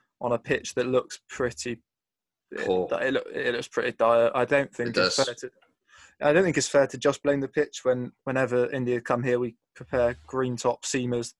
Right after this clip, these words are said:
Speaker 1: made for our own bowlers. But it's not, it's not a particularly nice pitch for England, is it?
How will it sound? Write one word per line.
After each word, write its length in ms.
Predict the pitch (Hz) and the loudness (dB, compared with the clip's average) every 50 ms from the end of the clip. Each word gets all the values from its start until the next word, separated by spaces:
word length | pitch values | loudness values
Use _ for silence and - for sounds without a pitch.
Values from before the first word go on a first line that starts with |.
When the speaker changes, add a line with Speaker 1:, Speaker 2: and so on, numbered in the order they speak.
| _ _ _ | _ _ _
Speaker 1:
made 220 | - 131 123 127 - | -4 -2 -2 -2 0
for 120 | - 120 | 2 4
our 200 | 131 127 123 123 | 4 4 4 4
own 100 | 120 120 | 2 2
bowlers. 520 | 107 120 123 127 127 123 127 127 - - _ _ _ - | 0 2 2 2 0 0 -2 -4 -8 -14 _ _ _ 2
But 240 | 127 123 127 127 - _ _ _ _ _ _ _ _ _ _ _ _ _ _ _ _ _ _ _ _ _ _ _ _ _ _ _ _ _ _ _ - | 2 4 2 2 -2 _ _ _ _ _ _ _ _ _ _ _ _ _ _ _ _ _ _ _ _ _ _ _ _ _ _ _ _ _ _ _ -10
it's 180 | 135 131 - | -8 -2 2
not, 200 | 165 147 123 - 139 | 2 2 4 4 0
it's 120 | 131 - | 0 2
not 180 | 156 139 113 120 | 2 2 2 2
a 40 | 127 | -2
particularly 460 | - - - - 113 - - 120 110 | -4 -4 -4 -4 -4 -4 -4 -4 -2
nice 200 | 113 113 113 - | -2 -2 -4 -4
pitch 300 | - - 127 - - - | -4 -4 -4 -4 -4 -4
for 200 | - 117 120 - - - _ _ _ _ _ | -4 -2 -2 -4 -6 -12 _ _ _ _ _
England, 560 | - 143 139 123 120 117 117 117 117 117 - _ _ _ _ - | -2 0 0 0 0 -2 -2 -2 -4 -6 -8 _ _ _ _ -8
is 120 | 120 113 | -4 -4
it? 140 | 113 - | -4 -4